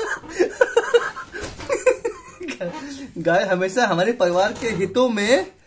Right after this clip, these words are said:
होती है और हमें उनसे पूर्णतः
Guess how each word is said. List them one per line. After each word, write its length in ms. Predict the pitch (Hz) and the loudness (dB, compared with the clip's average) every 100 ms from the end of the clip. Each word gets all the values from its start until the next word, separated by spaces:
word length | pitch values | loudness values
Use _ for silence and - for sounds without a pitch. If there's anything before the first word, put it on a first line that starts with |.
| - - - - - - - - | -20 -20 -18 -14 -12 -12 -12 -2
होती 300 | 180 180 247 | -2 2 2
है 280 | 220 226 285 | 6 8 8
और 420 | 277 - 202 233 | 6 4 4 4
हमें 440 | 202 170 185 220 247 | 0 -2 -2 0 0
उनसे 540 | 208 202 185 - 247 | -2 -8 -6 2 2
पूर्णतः 880 | 247 202 202 202 233 220 247 131 | 2 -4 -4 2 4 6 6 4